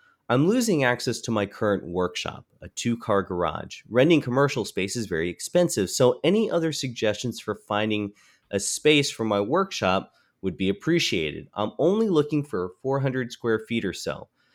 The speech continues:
And then the second part of this is because of number one, I'm considering joining a community makerspace. What are your pros and cons behind that?" So this is actually, believe it or not, something that I did look into,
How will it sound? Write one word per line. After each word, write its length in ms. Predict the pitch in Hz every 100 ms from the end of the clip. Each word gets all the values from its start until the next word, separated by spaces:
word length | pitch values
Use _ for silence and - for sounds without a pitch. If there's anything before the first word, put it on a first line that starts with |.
| _ _
And 160 | 104
then 180 | 123 160
the 60 | 131
second 360 | - 233 190
part 200 | - 98
of 120 | 90 87
this 260 | 87 -
is 80 | 110
because 560 | - 113 - 190 214 151
of 140 | 113
number 280 | 104 92 92
one, 360 | 127 202 117
I'm 100 | 110
considering 580 | 110 117 - 110 107 104
joining 520 | 98 117 117 123 123 -
a 140 | 123
community 560 | 127 127 104 90 92 107
makerspace. 800 | 110 135 143 101 - - - - _ _ _ _
What 260 | 98 98 123
are 40 | 156
your 120 | 165
pros 320 | - 82 87
and 140 | 117
cons 320 | - 175 190 143
behind 420 | 90 92 85 80
that?" 140 | - - _ _ - _
So 560 | - 147 139 135 131 - _ _ _ - _ _ _ _
this 320 | 123 202 349
is 120 | 220 143
actually, 540 | 117 113 - 110 95
believe 260 | 107 104 95
it 60 |
or 80 | 95
not, 240 | 87 85
something 320 | - 180 196 196
that 100 | 151
I 140 | 135
did 280 | 120 131 139
look 260 | 123 123 -
into, 720 | 113 117 - 104 92 90